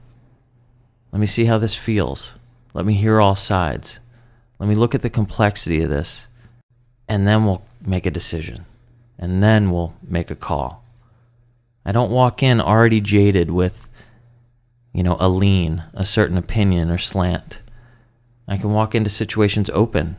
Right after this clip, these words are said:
and see what arises. And in that arising is a space where a lot of beauty can come through. I'm not looking through the veil of my own opinions and beliefs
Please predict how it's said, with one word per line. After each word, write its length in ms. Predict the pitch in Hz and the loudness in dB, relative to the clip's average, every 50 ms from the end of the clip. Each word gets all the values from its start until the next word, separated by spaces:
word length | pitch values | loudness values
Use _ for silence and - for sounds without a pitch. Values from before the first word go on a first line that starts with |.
| - - | -10 -8
and 140 | - 90 | -8 -8
see 160 | - - 101 95 | -4 -2 -2 0
what 160 | 95 101 98 | 2 2 0
arises. 680 | 98 90 90 85 85 85 85 - - - - - - - _ _ _ _ _ _ _ _ _ _ _ _ _ _ _ _ _ _ _ _ _ _ _ _ _ _ _ _ _ _ _ _ _ _ _ _ _ _ - | 0 0 0 -2 -2 -4 -4 -8 -10 -12 -14 -16 -18 -20 _ _ _ _ _ _ _ _ _ _ _ _ _ _ _ _ _ _ _ _ _ _ _ _ _ _ _ _ _ _ _ _ _ _ _ _ _ _ -8
And 140 | 95 92 | -6 -4
in 200 | - 113 135 147 | 0 0 2 4
that 160 | 147 139 127 117 | 4 4 4 4
arising 520 | 104 101 110 110 117 120 110 107 95 90 | 4 4 4 6 6 4 4 2 2 0
is 140 | 92 87 87 | 0 -2 -4
a 60 | 85 | -6
space 460 | - - - - 110 104 95 - - | -6 -6 -2 2 2 2 2 0 -4
where 140 | - 82 92 | -4 -2 -2
a 60 | 92 | 0
lot 380 | 90 98 98 104 104 107 104 104 | 0 2 2 2 2 4 2 2
of 100 | 98 95 | 0 0
beauty 280 | 92 95 98 92 90 85 | 0 0 0 0 0 -2
can 180 | - - 78 | -2 -6 -6
come 260 | 78 - - 85 82 80 | -4 -4 -4 -4 -4 -6
through. 340 | - 85 73 69 71 85 87 - - - - _ _ _ _ _ _ _ _ _ _ _ _ _ _ _ _ _ _ - | -8 -8 -6 -6 -6 -8 -12 -16 -20 -20 -20 _ _ _ _ _ _ _ _ _ _ _ _ _ _ _ _ _ _ -4
I'm 100 | - 92 | -2 0
not 200 | 95 101 - - | 0 0 2 0
looking 280 | 104 101 - 107 98 92 | -2 0 0 0 -2 -2
through 220 | 95 101 98 87 | -2 -2 -2 0
the 100 | 87 85 | 0 -2
veil 360 | 80 90 90 92 90 87 85 | 0 0 0 2 2 2 0
of 120 | 80 80 87 | 0 -2 -2
my 200 | 85 85 85 85 | -2 -2 -2 -2
own 140 | 82 85 | -2 -2
opinions 520 | 85 78 - - 90 82 85 80 80 80 - | -4 -4 -4 -4 -2 -2 -2 -4 -6 -6 -6
and 100 | 80 78 | -8 -6
beliefs 560 | 78 80 80 80 73 71 - - - - | -6 -6 -4 -4 -6 -6 -10 -14 -18 -20